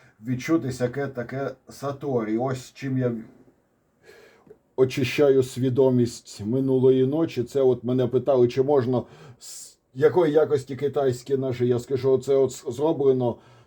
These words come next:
з клинка дешевого китайського ножа, я його спробую тюнінгувати. Отакий от комусь пам'ятний кортик на війну може знадобитися.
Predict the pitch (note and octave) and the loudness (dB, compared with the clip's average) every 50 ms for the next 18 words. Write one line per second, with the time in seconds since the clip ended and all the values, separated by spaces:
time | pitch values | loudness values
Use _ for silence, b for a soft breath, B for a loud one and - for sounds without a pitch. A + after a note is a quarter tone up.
0 | b _ - - - C3+ C3+ C3 C3 B2+ D#3+ E3 D#3 C3+ A2+ C3+ B2+ C3 - D#3+ | b _ -16 -10 -6 -2 -2 -2 0 2 2 2 2 2 2 0 -2 -2 -2 0
1 | D#3 C#3+ C3+ A#2 A#2+ A#2 A#2+ B2 B2 D3 D3 C#3 B2+ B2+ - - C3 C3+ C3 C3+ | 0 2 2 2 0 -2 -2 -4 -6 -4 -4 -4 -4 -4 -4 -2 0 0 0 0
2 | C3 A#2+ B2+ E3 D#3 C3+ B2+ B2 B2+ B2+ A#2 A#2 A#2+ A#2 - - - B2+ C3 B2+ | -2 -2 0 0 2 2 4 4 2 2 2 0 -4 -6 -6 -8 -4 0 0 2
3 | A2+ A2+ A#2+ B2 A#2+ A#2+ A#2+ B2+ B2 A#2+ B2 B2 B2 G#2+ A#2 B2+ C3 B2+ A#2 A2 | 2 4 4 4 2 0 -4 -6 -6 -4 -2 -2 -2 0 2 2 2 4 2 0
4 | - A2+ A2 A2 A#2+ B2 A#2+ D3 D3+ D3 D3 C#3+ B2+ - - A2 A2 A#2 B2+ C3 | 0 -2 -4 -4 -4 -6 -6 -4 -2 0 0 0 0 -2 -4 -6 -4 -2 -2 -4
5 | B2 - - b b b b b b b b - C3 C3 C3 C3 C3 B2 A#2+ - | -4 -6 -12 b b b b b b b b -2 0 2 2 4 2 2 0 -2
6 | - C3+ C3 B2 B2+ C#3 C3+ A#2+ A2+ G#2+ - - G#2+ G2 - - - A2+ - - | -2 -4 -4 -2 0 0 2 2 2 0 -4 -8 -12 -12 -12 -16 -20 -20 -12 -8
7 | A#2 B2 A#2 A#2 A2+ A#2 A#2+ A#2+ A#2 B2 B2+ B2+ A#2 A2 A#2 A#2+ - - A#2 - | -6 -4 -4 -2 0 0 0 0 0 0 0 0 0 0 -2 0 0 0 -2 -2
8 | - - B2 G#2 G#2 A2+ A#2+ A#2 G#2 B2 A#2+ A2+ A2 A#2 G2+ F2+ - - - - | -2 -6 -12 -8 -4 -2 -2 0 2 2 2 2 2 0 0 -2 -6 -14 -12 -8
9 | G2 F#2 G2+ | -6 -6 -6